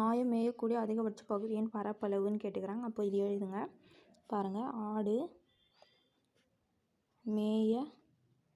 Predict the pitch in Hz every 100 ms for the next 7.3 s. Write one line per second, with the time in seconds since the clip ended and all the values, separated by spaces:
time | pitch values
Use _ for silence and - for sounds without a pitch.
0 | _ _ _ _ _ - _ _ _ _
1 | _ - 226 214 208 202 208 240 285 -
2 | _ _ _ _ _ _ _ _ _ _
3 | _ _ _ _ _ _ _ 240 208 208
4 | 226 226 269 294 _ _ _ _ _ _
5 | _ _ _ _ _ _ _ _ _ _
6 | _ _ _ _ 254 220 208 202 - -
7 | - 240